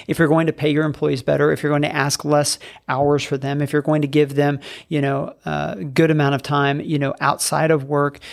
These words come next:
then that's gonna cost something. And that's a form of generosity. Something simple, uh, you know, every day people have to eat lunch. We bring in lunch for the entire team. And, and there's obviously a cost to that. But the flip side of that is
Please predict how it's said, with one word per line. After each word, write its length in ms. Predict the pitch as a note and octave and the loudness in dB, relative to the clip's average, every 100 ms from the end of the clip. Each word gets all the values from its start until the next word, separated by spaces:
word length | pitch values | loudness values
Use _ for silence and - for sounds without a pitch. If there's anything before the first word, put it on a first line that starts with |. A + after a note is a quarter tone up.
| - | -14
then 540 | E3 D#3 D3+ D3 D3 D#3 | -2 2 2 2 -2 -6
that's 280 | D#3 D#3 C#3 | 0 0 0
gonna 180 | - C#3+ | -2 -2
cost 260 | C3 A#2+ - | -2 -2 0
something. 420 | C#3+ C3 C#3+ D3 | -2 -2 -4 -2
And 160 | F#3 C#3+ | -2 0
that's 280 | C#3 - - | 0 -2 -8
a 60 | D#3 | -6
form 220 | D3 C#3+ | -2 -2
of 80 | C#3 | -2
generosity. 640 | C3+ C3+ C#3 - D#3 D3 | -2 0 0 -2 -4 0
Something 300 | C#3+ D#3 C#3+ | 2 2 2
simple, 400 | - C#3+ D3+ D#3 | 0 2 2 2
uh, 60 | D#3 | 0
you 160 | C#3+ | 0
know, 80 | C#3 - | -2 0
every 220 | C#3+ E3 | 2 4
day 200 | F3+ D#3+ | 4 2
people 380 | - - D3+ D3+ | -4 -6 -2 0
have 140 | D3 | 0
to 80 | D3 | -2
eat 140 | C#3 | -2
lunch. 320 | F3+ F#3+ D3+ - - - | 2 2 0 -6 -18 0
We 120 | F3 | 0
bring 280 | C#3+ E3+ E3 | 4 2 4
in 140 | D3+ | 2
lunch 180 | D3+ D3+ C#3+ - - | 2 0 -2 -6 -8
for 300 | - D3 C#3 | -2 0 0
the 200 | C#3+ C#3 | 0 -2
entire 380 | C3 C#3 C#3 | -2 -2 -2
team. 400 | C3 A3 G#3 D#3 D3 - - _ | -2 -2 0 -2 -4 -14 -20 _
And, 320 | D#3 D#3 - | -2 -2 -4
and 160 | D#3 D#3 | -2 0
there's 120 | D3 | 2
obviously 300 | D#3 C#3+ D#3+ | 2 2 -4
a 60 | D#3 | -4
cost 280 | - - | -4 -6
to 20 | - | -2
that. 220 | D3 D#3 | -4 2
But 260 | C#3 E3+ - | 2 2 0
the 60 | |
flip 220 | D#3 B3+ - | 0 0 2
side 200 | G#3+ D#3 | 2 2
of 60 | |
that 200 | C3+ C3+ | 2 2
is 240 | C#3 C#3 | 2 -2